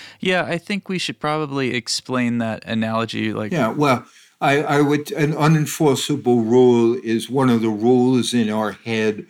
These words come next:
Speaker 2: of what we expect from other people or life that we can't enforce.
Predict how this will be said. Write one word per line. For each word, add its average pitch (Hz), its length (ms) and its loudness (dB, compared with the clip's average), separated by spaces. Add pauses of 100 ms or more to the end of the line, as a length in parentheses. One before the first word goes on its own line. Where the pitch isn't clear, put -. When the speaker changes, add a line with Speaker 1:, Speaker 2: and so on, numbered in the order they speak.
(480)
Speaker 2:
of 117 380 -2
what 131 440 0
we 120 200 2
expect - 720 -6
from 113 400 -2
other 110 300 0
people 113 680 0
or 107 180 0
life 110 600 -2
that 113 220 -4
we 113 180 0
can't 110 380 -4
enforce. 107 720 -4